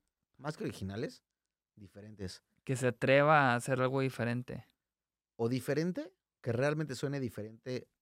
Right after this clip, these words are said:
Speaker 1: a lo que absolutamente esté sonando aquí, o que agarre algo súper viejo,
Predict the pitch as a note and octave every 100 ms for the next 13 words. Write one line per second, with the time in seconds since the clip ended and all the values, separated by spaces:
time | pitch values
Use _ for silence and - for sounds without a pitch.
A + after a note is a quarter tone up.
0 | - G2+ G2 G2+ G#2+ G2 _ G#2+ G#2 -
1 | G#2 G2+ - A#2+ - B2+ B2 A#2+ A#2 A2+
2 | A2 G#2+ - C4 - _ _ _ - G#3+
3 | - _ _ _ _ _ _ - A#2+ B2+
4 | C#3 C#3+ C3+ C#3 C3+ C#3 - _ - -
5 | G#2+ - A2 G#2 G#2 B2 C#3+ D3 G3+